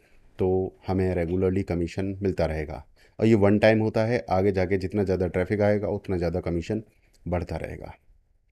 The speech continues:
और जैसा कि मैंने बताया, इन चीज़ों में बहुत सारी confusion होती है। YouTube पर और internet पर search करके बहुत सारा confusion create हो जाता है, जिससे ज़्यादातर लोग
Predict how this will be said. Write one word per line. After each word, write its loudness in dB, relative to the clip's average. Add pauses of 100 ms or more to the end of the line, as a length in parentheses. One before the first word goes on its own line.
(200)
और 2
जैसा 4
कि 2
मैंने 4
बताया, 2 (600)
इन 6
चीज़ों 2
में 2
बहुत -4
सारी 2
confusion 0
होती -2
है। 0
YouTube -2
पर 2
और 2
internet -2
पर -2
search -2
करके 0 (300)
बहुत -2
सारा 6
confusion 0
create 0
हो 0
जाता 0
है, 2
जिससे -2 (320)
ज़्यादातर 4
लोग 4